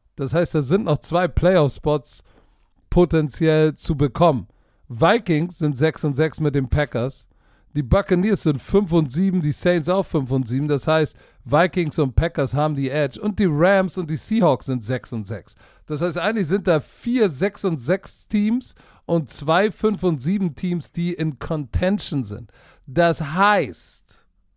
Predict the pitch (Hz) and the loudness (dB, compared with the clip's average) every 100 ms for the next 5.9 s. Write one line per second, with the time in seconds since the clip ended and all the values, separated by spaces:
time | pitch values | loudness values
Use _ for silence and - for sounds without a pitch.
0 | _ _ _ _ _ _ _ _ _ _ | _ _ _ _ _ _ _ _ _ _
1 | 131 135 196 170 185 - - _ 214 214 | -12 -4 -2 -2 -2 -4 -10 _ -2 0
2 | 139 107 _ _ _ _ _ _ _ 165 | 0 -2 _ _ _ _ _ _ _ -6
3 | 156 104 113 117 185 233 214 147 202 202 | -6 -6 -8 -2 -2 0 -4 -2 -2 -2
4 | 156 139 190 175 139 160 147 135 120 107 | -2 -2 -2 -2 -2 -4 -2 -4 -8 -10
5 | 101 104 156 220 - 135 131 - | -16 0 0 0 -4 -4 -4 -6